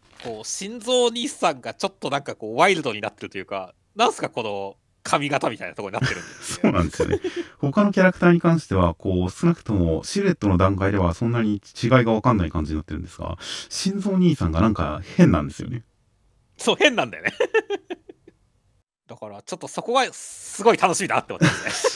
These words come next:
Speaker 2: <laughs> そうですね。なんか、ストリートファイターシックスの竜みたいな感じで、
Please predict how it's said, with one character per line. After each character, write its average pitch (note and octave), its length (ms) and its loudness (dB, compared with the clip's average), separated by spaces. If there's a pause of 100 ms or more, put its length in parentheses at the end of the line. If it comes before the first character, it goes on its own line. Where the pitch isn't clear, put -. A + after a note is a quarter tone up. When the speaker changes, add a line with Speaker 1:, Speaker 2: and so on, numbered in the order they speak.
(120)
Speaker 2:
<laughs> C3 60 2
そ D#2+ 100 0
う - 20 -6
で F4 80 -8
す - 80 -10
ね。 C#3 280 -8 (460)
な G#2 80 -4
ん - 20 -4
か、 F2+ 100 -6
ス - 100 -14
ト C#3+ 120 0
リ D#3+ 80 2
ー - 20 -6
ト D#3 100 -2
フ E3+ 60 0
ァ D3+ 80 4
イ - 20 2
タ F2+ 100 0
ー E2+ 40 0
シ C#3 140 0
ッ - 40 -2
ク - 120 -18
ス - 120 -4
の E2+ 80 2
竜 A2 220 6
み E2+ 80 2
た F2 80 0
い D2+ 60 -2
な D2+ 60 -6
感 D2+ 120 -4
じ D2+ 140 -12
で、 D2+ 320 -6